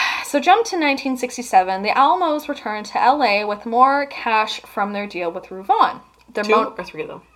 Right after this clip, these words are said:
Speaker 1: Uh, two of them. So
Speaker 2: Yeah.
Speaker 1: Tony and Susan. So Chris left. I don't, I feel like she went back to L A on her own, but
Speaker 2: Mm-hmm.
Speaker 1: Susan and Tony came back a little bit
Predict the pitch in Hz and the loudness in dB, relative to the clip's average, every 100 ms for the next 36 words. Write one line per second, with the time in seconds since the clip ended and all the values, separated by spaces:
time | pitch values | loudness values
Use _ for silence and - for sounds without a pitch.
0 | - - - - - 214 208 208 202 208 | -20 -20 -20 -16 0 6 10 10 8 6
1 | - 220 185 156 - 220 202 196 196 196 | 2 -4 -4 -8 -6 0 4 4 2 -2
2 | 226 226 220 214 175 160 160 175 233 214 | -4 -4 -6 -8 -12 -10 -12 -4 0 0
3 | - - - - 311 330 240 208 202 - | -4 -12 -8 4 4 4 6 8 8 6
4 | - 214 214 - - - 226 262 277 294 | 0 0 -2 -6 -6 0 0 4 6 6
5 | 294 262 240 233 214 214 185 208 202 190 | 4 2 2 6 6 6 2 4 4 4
6 | 190 - 196 165 175 202 285 277 220 156 | 2 0 -2 0 0 0 0 0 -2 -2
7 | - 220 214 208 208 - 202 190 190 196 | -4 -4 -4 -6 -6 -2 -2 -2 -6 -10
8 | 196 _ _ - - 220 208 185 - 185 | -12 _ _ -14 -4 0 2 2 2 -4
9 | 185 180 | -2 -4